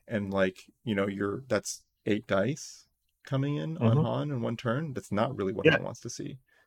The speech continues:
Speaker 1: right?
Speaker 2: Han, Han does not like getting shot, like, three times, yeah,
Speaker 1: Yeah.
Speaker 2: in a turn.
Speaker 1: Yeah. So, like, uh, and then,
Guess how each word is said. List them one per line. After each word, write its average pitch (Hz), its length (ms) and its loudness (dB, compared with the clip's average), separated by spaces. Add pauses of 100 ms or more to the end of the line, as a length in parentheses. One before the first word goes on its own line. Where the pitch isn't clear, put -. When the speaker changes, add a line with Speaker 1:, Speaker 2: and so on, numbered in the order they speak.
(160)
Speaker 1:
right? 107 220 -6 (100)
Speaker 2:
Han, 127 480 6 (120)
Han 117 180 2
does 101 160 0
not 107 200 6
like 107 160 4
getting 98 220 2
shot, 101 300 4
like, 95 160 -4
three 98 180 0
times, 85 400 2
yeah, 90 200 0 (440)
Speaker 1:
Yeah. 104 160 -2
Speaker 2:
in 95 60 0
a 87 60 0
turn. 85 260 -2 (600)
Speaker 1:
Yeah. 113 240 -4 (520)
So, 110 500 0 (520)
like, 107 400 0 (300)
uh, 113 140 6
and 135 160 4
then, 135 220 2